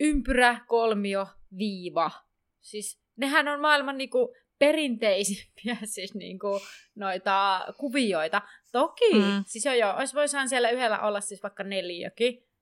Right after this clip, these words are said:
Speaker 1: että tavallaan siis
Speaker 2: Mm.
Speaker 1: kyllä, että niinku on tehty jonkinlainen niinku valinta siinä, mutta niinku, että, että ite oli vaan sillä lailla niinku yleisimmät kuviot ikinä, ja sitten mun mielestä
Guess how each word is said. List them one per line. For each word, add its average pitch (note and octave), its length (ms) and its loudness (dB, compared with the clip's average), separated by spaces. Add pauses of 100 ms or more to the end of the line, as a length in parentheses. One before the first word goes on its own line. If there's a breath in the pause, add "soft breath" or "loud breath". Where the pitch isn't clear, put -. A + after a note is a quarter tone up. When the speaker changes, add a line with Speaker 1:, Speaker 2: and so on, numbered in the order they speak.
(100)
Speaker 1:
että F#3+ 220 -12
tavallaan F#3 440 0
siis F#3+ 160 -2
Speaker 2:
Mm. F3+ 60 -12
Speaker 1:
kyllä, G3 260 0
että E3+ 180 -6
niinku E3+ 200 -12
on E3 120 -10
tehty F#3 220 -10
jonkinlainen F3 480 -10 (320)
niinku F#3+ 280 -16
valinta G3 320 -4
siinä, G#3 400 -4 (340 soft breath)
mutta F#3+ 300 -6
niinku, G3+ 580 -6 (1000)
että, F3 560 -2
että F#3 460 -2 (260)
ite A#3+ 360 2
oli G3+ 200 0
vaan G3 180 0
sillä F#3 220 -2
lailla F3+ 200 0
niinku G3 240 -6
yleisimmät A#3 540 0
kuviot G3 460 0
ikinä, A#3 560 -2 (260)
ja G#3+ 140 -2
sitten A#3 380 0
mun A3+ 180 -2
mielestä G3+ 600 4